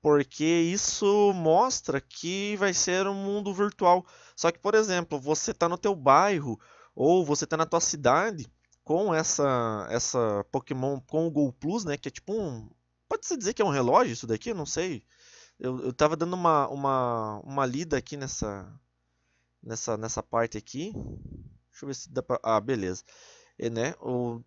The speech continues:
pessoal do Pokémon Go aqui, eles até informaram aqui, deixa eu até clicar aqui e já curtir a página deles. Porque isso daqui, cara, vai ser muito foda, entendeu? Isso daqui acho que vai ser meio, <clears throat> meio foda. Ó, tem duas mil pessoas até o momento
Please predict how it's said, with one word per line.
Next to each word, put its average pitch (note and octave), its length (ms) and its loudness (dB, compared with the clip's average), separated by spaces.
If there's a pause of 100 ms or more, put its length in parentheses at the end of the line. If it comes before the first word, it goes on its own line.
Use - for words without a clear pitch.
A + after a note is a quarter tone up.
(160)
pessoal C#3+ 240 -2
do C#3+ 120 0
Pokémon C3+ 520 -8
Go C3+ 240 -2
aqui, C3 220 -8
eles C#3+ 320 -4
até B2+ 240 -4
informaram C3+ 720 -4
aqui, C#3+ 220 -10
deixa C3 260 -8
eu - 40 -16
até C3+ 420 -4 (200)
clicar C3+ 380 -2
aqui C3 200 -4
e C3+ 60 -6
já D#3 140 -2
curtir D3+ 420 -4
a C#3+ 60 2
página B2 460 0
deles. D3+ 440 -6 (500)
Porque D3+ 240 -4
isso A3+ 280 -2
daqui, A#3 380 2
cara, A3 340 0
vai F3+ 280 2
ser F#3 340 -2
muito F#3 540 -8
foda, C#3 540 2
entendeu? A2 300 -6
Isso B2 120 -8
daqui B2+ 200 -6
acho C#3 140 -4
que - 60 -16
vai C#3+ 120 -2
ser C#3+ 220 -6
meio, D3 440 -6 (680)
<clears throat> - 140 -2
meio D#3+ 240 2
foda. B2 260 4
Ó, A#2+ 40 4
tem C#3+ 180 0
duas B3 240 6
mil A3+ 220 -2 (200)
pessoas F#3+ 440 0
até G3+ 220 0
o B3 40 0
momento A#3 580 -4